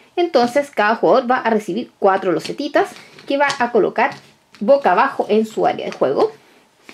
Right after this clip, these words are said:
Además, cada uno de los jugadores va a poder, evidentemente, mirar sus losetas en secreto, pero las deja ahí.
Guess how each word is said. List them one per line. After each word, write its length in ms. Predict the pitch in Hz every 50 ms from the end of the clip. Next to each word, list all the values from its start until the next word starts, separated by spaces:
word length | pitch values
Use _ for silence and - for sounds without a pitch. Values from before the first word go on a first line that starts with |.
| - _ _ _ _ -
Además, 440 | - 214 226 220 214 226 269 330 - - - - - -
cada 240 | - 233 233 220 214
uno 160 | 214 214 208
de 80 | 190 180
los 80 | 185
jugadores 560 | - - 196 190 220 269 302 269 285 359 370 - - - _ _ - - - - - - - - _ _ _ - 196
va 120 | 196 208 -
a 160 | - 185 175
poder, 300 | 175 165 185 202 196 - _ -
evidentemente, 640 | 190 185 175 202 220 220 214 214 233 226 226 220
mirar 280 | 185 170 175 175 196 208
sus 160 | - - 185
losetas 400 | 185 170 165 - - - 165 170
en 80 | 226 254
secreto, 460 | 240 392 381 392 440 381 359 392 370
pero 140 | - 285 220
las 120 | 208 -
deja 240 | 214 202 208 - 311
ahí. 80 | 381